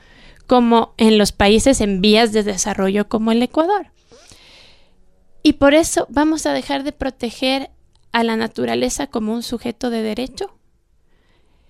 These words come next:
La respuesta es no.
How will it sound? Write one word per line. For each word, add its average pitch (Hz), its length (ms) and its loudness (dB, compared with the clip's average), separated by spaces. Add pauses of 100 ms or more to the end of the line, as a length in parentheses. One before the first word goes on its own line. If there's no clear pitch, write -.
(1120)
La 254 180 0
respuesta 247 520 -4
es 196 80 -8
no. 190 260 -14